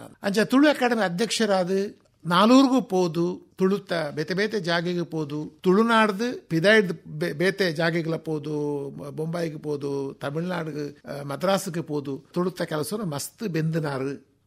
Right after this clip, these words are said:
ತುಳುತ ಬಿಳಿಚಿಲಿಗೆ ಬೋಡಾಪನ ಮಲ್ಲ ಮಲ್ಲ ಕಾರ್ಯ ಯೋಜನೆಯನ್ನು ಪಾಡಿನಾರು ಪ್ರೊಫೆಸರ್ ರೈಕುಳು. ಆರು ತುಳು ಬರವು ಸರವು ಪಂಡದು ಒಂಜಿ ನಾಲಾ ಹಿಡ್ದು ನಾಲೂರ್ಗೂ ಈ ಬೂಕುನೇ ಕೊಡತ್ತದೆ ರೈಟ್. ಆರು ತುಳು ಅಕಾಡೆಮಿ ಡಿಪ್ಪುನಾಗ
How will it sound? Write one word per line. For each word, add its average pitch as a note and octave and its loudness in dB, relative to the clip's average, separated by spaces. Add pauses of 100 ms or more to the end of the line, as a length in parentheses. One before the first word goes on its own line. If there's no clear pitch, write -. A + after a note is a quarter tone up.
(120)
ತುಳುತ D#3+ -4
ಬಿಳಿಚಿಲಿಗೆ F#3+ 0
ಬೋಡಾಪನ E3 -2
ಮಲ್ಲ C#3+ -4
ಮಲ್ಲ G#3 -4
ಕಾರ್ಯ F3 -2
ಯೋಜನೆಯನ್ನು D3+ -2
ಪಾಡಿನಾರು C#3+ -8
ಪ್ರೊಫೆಸರ್ C3+ -12 (200)
ರೈಕುಳು. - -16 (120)
ಆರು F3+ 2
ತುಳು G#3 4
ಬರವು G3+ 8
ಸರವು G3 4
ಪಂಡದು F#3+ 2
ಒಂಜಿ F3+ 2
ನಾಲಾ F#3+ 6
ಹಿಡ್ದು F3+ 4
ನಾಲೂರ್ಗೂ F#3 6
ಈ F3+ 4
ಬೂಕುನೇ G3+ 0
ಕೊಡತ್ತದೆ C#3 -6
ರೈಟ್. D3 -6
ಆರು G3+ 0 (580)
ತುಳು G3+ 4
ಅಕಾಡೆಮಿ G#3 4
ಡಿಪ್ಪುನಾಗ G3 0